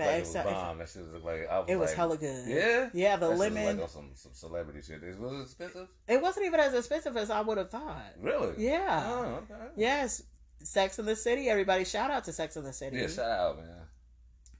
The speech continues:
Speaker 1: So they go to T G I Fridays and, you know, they're having their dinner and everything. And then they leave. And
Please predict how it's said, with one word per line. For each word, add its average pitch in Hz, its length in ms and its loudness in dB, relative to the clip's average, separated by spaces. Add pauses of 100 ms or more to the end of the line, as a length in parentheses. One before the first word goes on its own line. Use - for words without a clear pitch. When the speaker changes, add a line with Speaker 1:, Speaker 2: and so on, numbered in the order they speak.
(500)
Speaker 1:
So 214 240 10
they 208 120 8
go 220 100 6
to 240 80 4
T 247 180 -4
G 247 80 -4
I 196 180 6
Fridays 170 540 4
and, 175 360 4
you 214 160 0
know, 208 160 8
they're 190 180 8
having 202 260 4
their 208 160 2
dinner 180 300 0
and 175 100 2
everything. 170 380 0
And 180 120 2
then 240 100 -2
they 190 140 4
leave. 208 480 4 (440)
And 220 340 10